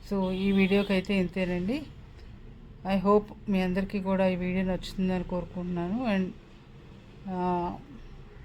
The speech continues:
మన వీడియో చూస్తున్న వాళ్ళకి కాదండి, మొత్తం అందరికీ కూడా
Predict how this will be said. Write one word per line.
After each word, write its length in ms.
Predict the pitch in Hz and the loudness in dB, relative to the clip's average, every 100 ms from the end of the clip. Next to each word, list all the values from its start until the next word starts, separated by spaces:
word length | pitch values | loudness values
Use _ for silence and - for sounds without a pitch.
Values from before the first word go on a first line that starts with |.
| - - - - | -18 -20 -18 -2
మన 160 | 196 190 | 2 4
వీడియో 340 | 190 190 208 208 | 4 6 6 4
చూస్తున్న 440 | 196 190 - 190 190 | 0 -2 0 4 6
వాళ్ళకి 360 | 185 180 180 | 4 2 -2
కాదండి, 680 | 180 180 175 180 214 262 247 | -2 -2 -2 -2 0 -2 -4
మొత్తం 560 | 185 180 - 202 202 - | -4 -4 -4 -4 -4 -4
అందరికీ 480 | 175 185 185 190 214 | -2 0 0 -2 -4
కూడా 420 | 190 180 190 277 | -2 -4 -4 -6